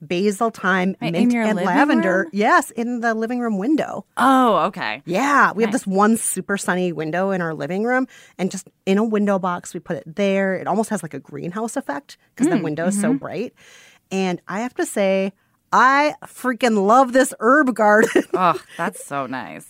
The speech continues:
Speaker 1: Every day I pet the lavender, which is all furry, and then I smell it,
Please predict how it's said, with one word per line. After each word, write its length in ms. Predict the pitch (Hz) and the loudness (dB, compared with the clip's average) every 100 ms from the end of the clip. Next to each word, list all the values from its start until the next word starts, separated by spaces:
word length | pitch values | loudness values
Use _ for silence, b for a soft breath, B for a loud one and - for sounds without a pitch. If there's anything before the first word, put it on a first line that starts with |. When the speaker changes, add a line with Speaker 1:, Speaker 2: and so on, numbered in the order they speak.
| _ | _
Speaker 1:
Every 520 | 240 247 285 294 302 - | 4 4 2 -2 -2 -4
day 440 | 190 208 190 190 208 | 0 2 2 0 -4
I 120 | - 170 | -6 -8
pet 320 | - 208 - - | -4 -4 -4 0
the 100 | 302 | 2
lavender, 560 | 247 202 190 196 190 | 4 2 2 0 -2
which 200 | 175 - | -4 -6
is 80 | 180 | -6
all 200 | 160 180 | -2 -2
furry, 600 | - 196 170 175 175 190 | -2 -4 -4 -2 -2 -4
and 160 | - 165 | -4 -6
then 80 | 143 | -6
I 100 | 170 | -8
smell 760 | - - - 202 208 214 226 | -6 -4 0 2 4 4 4
it, 340 | 226 220 220 | 4 2 0